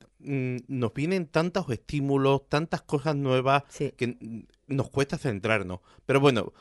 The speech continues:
Speaker 1: yo creo que al final es disfrutar de esos
Speaker 2: Sí.
Speaker 1: años, de no pensar a lo mejor en otras cosas, porque tarde o temprano, en uno o dos años después de,
Speaker 2: Sí.
Speaker 1: de aquello,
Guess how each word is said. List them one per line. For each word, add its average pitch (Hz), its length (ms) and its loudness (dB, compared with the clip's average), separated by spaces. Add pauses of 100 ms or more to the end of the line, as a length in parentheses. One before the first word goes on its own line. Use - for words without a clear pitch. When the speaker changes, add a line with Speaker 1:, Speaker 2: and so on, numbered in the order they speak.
(220)
Speaker 1:
yo 156 200 -2
creo 170 180 4
que - 80 0
al 143 80 2
final 143 400 0
es 143 240 2
disfrutar 131 520 -2
de 147 80 0
esos - 180 2
Speaker 2:
Sí. 98 120 0
Speaker 1:
años, 180 400 0 (260)
de 107 220 -2
no 156 220 2
pensar 139 360 2
a 131 40 4
lo 127 60 -2
mejor 127 300 -2
en 127 60 -2
otras 117 220 -4
cosas, 151 320 0
porque - 360 0 (120)
tarde 175 220 2
o 185 40 4
temprano, 165 520 0 (240)
en 123 180 -4
uno 160 200 -2
o 147 40 2
dos 143 200 0
años 139 340 -2 (160)
después 131 560 0
de, 123 220 -2
Speaker 2:
Sí. 165 260 4
Speaker 1:
de 131 80 0
aquello, 156 340 0